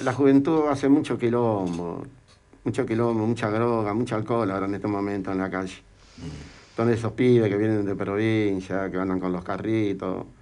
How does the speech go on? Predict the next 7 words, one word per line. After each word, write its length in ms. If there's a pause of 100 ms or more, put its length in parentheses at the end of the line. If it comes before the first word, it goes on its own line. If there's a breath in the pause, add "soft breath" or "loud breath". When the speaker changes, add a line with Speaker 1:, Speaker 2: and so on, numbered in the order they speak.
Speaker 1:
Hay 200
algunos 380
buenos, 380
otros 240
malos, 520
pero 400 (680 soft breath)
es 180